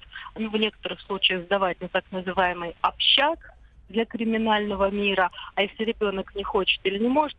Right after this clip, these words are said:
он переходит в разряд опущенных, это отдельно партия, отдельно по суду, над ним издеваются. А, и вот,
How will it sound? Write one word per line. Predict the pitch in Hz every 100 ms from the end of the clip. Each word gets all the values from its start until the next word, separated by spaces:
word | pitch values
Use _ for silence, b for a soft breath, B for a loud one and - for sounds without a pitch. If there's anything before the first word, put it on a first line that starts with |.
| 185
он |
переходит | 190 202 180 202 185 -
в |
разряд | 196 196 180 -
опущенных, | - 294 294 - 233 -
это | 175 -
отдельно | 175 170 170 175
партия, | - 165 -
отдельно | 170 170 170
по | - 196 -
суду, | 262 -
над | 165 160
ним | 170 180
издеваются. | - 214 262 254 - 175 - B B B -
А, | 196 196 196 -
и | 269
вот, | 254